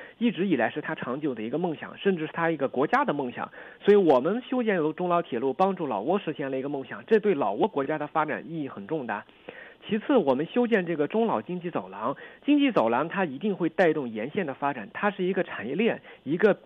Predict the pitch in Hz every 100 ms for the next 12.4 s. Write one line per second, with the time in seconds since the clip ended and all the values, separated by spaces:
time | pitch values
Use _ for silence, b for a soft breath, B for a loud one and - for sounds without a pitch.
0 | - _ - 240 233 180 - - 359 -
1 | 202 123 120 117 147 113 - 131 139 90
2 | B B B 202 226 294 240 - 160 117
3 | 117 220 330 240 226 170 135 202 202 190
4 | 165 - 208 180 156 - 104 202 196 120
5 | 131 117 120 98 B B - 202 247 156
6 | 151 156 107 107 185 165 208 160 156 123
7 | 117 147 180 131 - 131 104 107 151 113
8 | 123 143 180 139 - 196 196 - - 131
9 | 165 151 156 120 147 190 196 151 - 107
10 | B B B - 208 202 220 135 120 -
11 | - _ _ _ _ 165 143 170 254 247
12 | 254 202 196